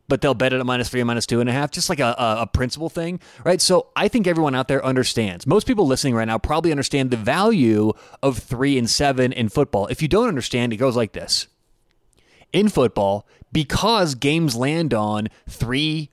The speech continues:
four, six, seven, and ten more often, those are gonna be more important numbers,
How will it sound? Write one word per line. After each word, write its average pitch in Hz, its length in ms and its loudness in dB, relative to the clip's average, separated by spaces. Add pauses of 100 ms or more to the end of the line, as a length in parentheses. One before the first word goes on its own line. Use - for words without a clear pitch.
four, 131 720 2
six, - 680 -4 (160)
seven, 120 640 0
and 110 200 -2
ten 127 520 -6 (220)
more 120 300 2
often, 170 480 -2 (320)
those 165 220 2
are 208 40 -4
gonna 196 140 0
be 190 80 2
more 147 240 2
important 139 400 -2
numbers, - 680 -4